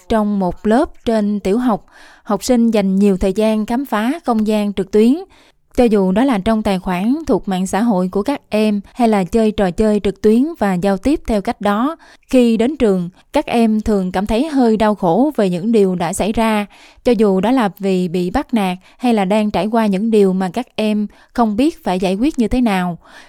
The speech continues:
Vì vậy, nó đã tác động đến các em trong thời gian không ở trường,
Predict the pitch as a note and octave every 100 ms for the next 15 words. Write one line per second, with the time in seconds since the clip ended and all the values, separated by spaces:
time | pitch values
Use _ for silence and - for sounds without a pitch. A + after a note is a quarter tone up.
0 | - G#3+ G3+ G3 F#3 F#3+ _ - C#4 A#3+
1 | G3 C#4 C4 G3+ F3+ G3+ G3+ B3+ D#4+ E4
2 | - A3+ A3 G#3 _ A#3+ A3 G3+ F3+ G#3+
3 | A3 G#3+ A3+ G#3 E3+ A3 A#3 G3 F#3+